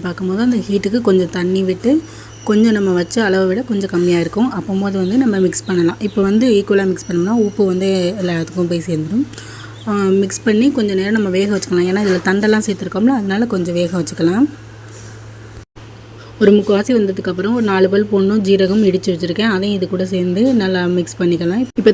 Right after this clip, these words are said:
தண்ணி நல்லா ட்ரை ஆனதுக்கப்புறம் நம்ம எடுத்து வச்சிருக்க தேங்காய் பூவும் இது கூட சேர்த்து ஒரு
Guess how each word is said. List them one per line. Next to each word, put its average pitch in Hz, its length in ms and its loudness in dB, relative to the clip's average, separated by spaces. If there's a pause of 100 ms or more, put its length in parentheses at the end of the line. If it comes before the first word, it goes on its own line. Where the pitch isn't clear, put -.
தண்ணி 220 260 4
நல்லா 190 160 0 (120)
ட்ரை 180 140 2 (120)
ஆனதுக்கப்புறம் 190 680 0
நம்ம 202 220 2
எடுத்து 180 180 0
வச்சிருக்க 185 240 0 (100)
தேங்காய் 190 280 2
பூவும் 190 220 2
இது 175 140 -2
கூட 180 200 0
சேர்த்து 185 280 0 (580)
ஒரு 208 120 6